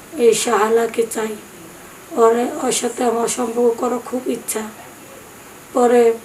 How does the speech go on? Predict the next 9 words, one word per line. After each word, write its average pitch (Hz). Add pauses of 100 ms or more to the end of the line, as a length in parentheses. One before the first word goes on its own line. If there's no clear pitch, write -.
(880)
ওই 240
কি 240
করলো, 233 (800)
ওর 349 (100)
তো 262
মুখ 247
আর 240
খুলে 233
না, 202